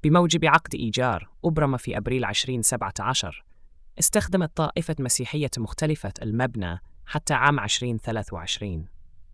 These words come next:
بعد آخر عملية ترميم،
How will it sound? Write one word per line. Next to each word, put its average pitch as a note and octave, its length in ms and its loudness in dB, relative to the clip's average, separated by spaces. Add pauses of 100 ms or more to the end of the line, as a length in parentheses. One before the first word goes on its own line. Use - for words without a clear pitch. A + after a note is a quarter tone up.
(680)
بعد E3 240 8
آخر D#3 380 4
عملية B2 380 2
ترميم، A#2 640 -2